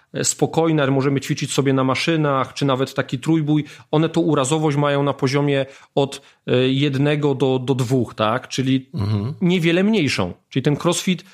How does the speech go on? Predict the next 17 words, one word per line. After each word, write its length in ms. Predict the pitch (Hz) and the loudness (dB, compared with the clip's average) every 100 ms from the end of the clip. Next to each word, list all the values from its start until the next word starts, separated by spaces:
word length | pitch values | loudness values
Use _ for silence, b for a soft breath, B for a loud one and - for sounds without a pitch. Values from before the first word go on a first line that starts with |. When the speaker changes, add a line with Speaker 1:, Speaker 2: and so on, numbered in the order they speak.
| b | b
Speaker 1:
niespecjalnie 920 | 139 156 202 - 170 165 175 165 170 156 | 0 0 0 0 -2 0 0 2 2 2
jest 380 | 151 - - 151 | 0 -4 -4 -4
bardziej 560 | 139 131 151 160 160 | -4 -2 -2 0 2
niebezpieczny 720 | 156 139 139 - 165 - 156 | 2 2 0 0 -4 0 0
aniżeli 680 | 143 143 131 147 143 143 139 _ - | 2 2 2 0 0 0 -4 _ -2
najbezpieczniejsze 1160 | 156 180 151 165 - 160 156 165 160 - 156 143 B B - | 0 0 0 -2 0 -2 0 0 2 2 0 -2 B B -6
dyscypliny 580 | 139 151 147 - 147 143 | -4 -2 -4 0 2 2
sportowe, 500 | - 143 127 165 156 | 2 2 4 2 0
tak 140 | - | 0
najbardziej 400 | 143 139 147 147 | 0 2 2 0
statyczne, 500 | - 135 160 160 147 | 0 0 0 2 2
bez 180 | 135 143 | 2 0
szansy 300 | - 135 - | 0 0 2
na 100 | 135 | 0
kontakt 380 | 127 135 131 123 | 0 0 0 -2
z 60 | 135 | 0
innym, 320 | 139 131 | 0 0